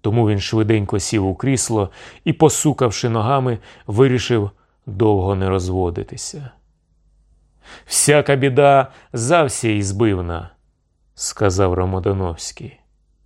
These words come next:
«А ще в целі спасіння, то всі средства.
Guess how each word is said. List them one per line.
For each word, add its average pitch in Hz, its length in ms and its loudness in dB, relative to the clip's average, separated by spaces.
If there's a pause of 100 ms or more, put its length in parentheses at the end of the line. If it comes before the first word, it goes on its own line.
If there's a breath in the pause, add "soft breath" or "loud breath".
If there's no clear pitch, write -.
(320 loud breath)
«А 139 120 2
ще 196 460 0 (240 soft breath)
в - 80 -20
целі 135 320 2
спасіння, 101 920 -2 (220)
то 156 120 -2
всі 151 260 0
средства. 110 800 0